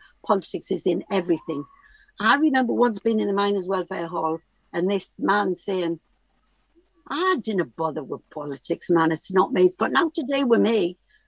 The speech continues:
And I said, "What's that pint of beer you're holding?" "What do you mean, like?" I says, "Well, where does the tax go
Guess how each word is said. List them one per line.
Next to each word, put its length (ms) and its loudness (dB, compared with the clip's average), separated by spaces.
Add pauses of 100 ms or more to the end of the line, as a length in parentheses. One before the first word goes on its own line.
(120)
And 160 -2
I 80 2
said, 320 0 (420)
"What's 320 -4
that 220 4 (140)
pint 360 2
of 120 0
beer 120 2
you're 440 2
holding?" 540 2 (1400)
"What 180 -4
do 80 -12
you 80 -2
mean, 320 0
like?" 380 -4 (480)
I 80 -2
says, 180 -4
"Well, 160 6
where 220 4
does 160 -2
the 100 -2
tax 440 -2
go 420 0